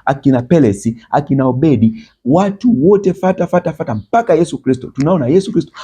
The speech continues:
alikuja kutupatanisha sisi wanadamu pamoja na Mungu.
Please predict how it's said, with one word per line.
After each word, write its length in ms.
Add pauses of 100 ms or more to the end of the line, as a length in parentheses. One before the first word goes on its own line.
alikuja 380
kutupatanisha 720
sisi 300 (480)
wanadamu 560
pamoja 400
na 120
Mungu. 360